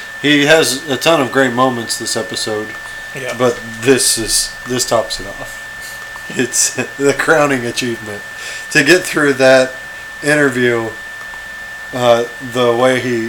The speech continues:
Speaker 1: the way he says it, the way he acts it out is just, just amazing.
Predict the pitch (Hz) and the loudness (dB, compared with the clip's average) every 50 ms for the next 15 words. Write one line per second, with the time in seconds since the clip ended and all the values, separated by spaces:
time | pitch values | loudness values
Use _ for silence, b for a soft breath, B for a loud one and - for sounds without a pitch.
0 | 113 - 139 135 127 135 139 135 123 117 - - 123 123 120 113 127 123 120 - | -6 -4 -2 2 4 6 6 6 4 2 2 0 0 0 0 -2 -2 -4 -2 -2
1 | 120 120 120 120 120 113 120 120 120 120 - - 123 117 120 123 123 127 127 - | 0 0 2 2 2 2 2 2 2 2 -2 -4 -2 -2 0 0 0 -2 -4 -6
2 | 131 123 120 117 113 - - 131 120 110 - - - - - - - - - - | -8 -6 -6 -6 -6 -4 -4 -4 -2 -4 -4 -8 -10 -12 -14 -14 -14 -14 -14 -14
3 | - - - 151 143 127 - - 107 95 95 98 - - - - | -12 -8 -2 0 0 0 0 -2 -8 -12 -12 -12 -12 -12 -12 -14